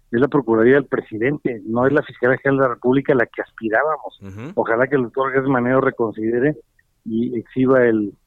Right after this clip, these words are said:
Speaker 1: el carácter. ¿Qué es lo que vamos a hacer nosotros? Vamos a acompañar y exigir
Speaker 2: Ok.
Speaker 1: que opere el Estado de Derecho.
Speaker 2: Ujú.
Speaker 1: Primero, que la Fiscalía se desista de este despropósito. Somos la burla internacional.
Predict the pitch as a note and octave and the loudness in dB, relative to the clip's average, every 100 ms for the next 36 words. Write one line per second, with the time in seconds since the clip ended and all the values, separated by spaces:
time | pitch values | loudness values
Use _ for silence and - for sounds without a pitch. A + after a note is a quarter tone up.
0 | - A2+ A#2 A#2 A2+ D3+ C#3+ - C#3+ C#3+ | -20 -8 -4 -2 -2 -4 -4 0 0 0
1 | - C3 C3 A#2 A#2+ A#2+ A2 A2+ B2+ D#3 | 0 0 0 -4 -6 -6 -6 -4 -2 -4
2 | _ - _ A#2 C3+ D#3+ C#3+ A#2 A#2+ A#2+ | _ -20 _ -2 0 0 0 0 0 2
3 | C#3 D3 C3 - - G2 D3+ G#3+ - D#3+ | 0 0 -4 -6 -8 -6 -4 -4 0 0
4 | - C3+ B2 - C3 B2+ A#2 A2+ G#2 - | 0 -2 -2 -2 2 2 2 0 -4 -12
5 | - G2 A#2 F#3+ _ _ _ _ - B2 | -18 -14 -14 -14 _ _ _ _ -12 -4
6 | D3 G#3+ C#4 C#4+ _ _ _ C3+ C3+ C3 | 0 2 0 -6 _ _ _ -2 -2 -2
7 | - C#3 F#3+ F3+ D3 B2 D3+ D#3 - G#3 | -4 0 0 0 -2 -2 -6 -6 -2 -2
8 | G#3 _ _ - C#3 D3+ D3+ - A#2+ A#2+ | -4 _ _ -2 0 2 0 0 -6 -6
9 | G#2+ A#2+ B2 D#3+ F3+ F3 D3+ C3+ E3 G3+ | -8 -8 -4 0 0 0 0 2 4 2
10 | F#3 F3 C3+ A#2+ A2 G2+ - G#2+ G#2+ | 0 -2 -2 -4 -10 -12 -12 -10 -10